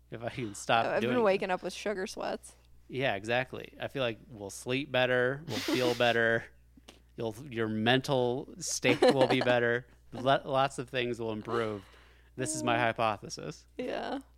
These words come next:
Speaker 2: I think it's a good one.
Speaker 1: This is my design.
Speaker 2: This is my design. <laughs> Oh, man.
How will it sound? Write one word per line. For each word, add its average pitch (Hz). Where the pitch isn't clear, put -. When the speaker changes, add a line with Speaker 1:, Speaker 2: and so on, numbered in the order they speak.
Speaker 2:
I 269
think 240
it's 226
a -
good 190
one. 180
Speaker 1:
This 117
is 107
my 104
design. 95
Speaker 2:
This 226
is 202
my 180
design. 196
<laughs> -
Oh, 254
man. 262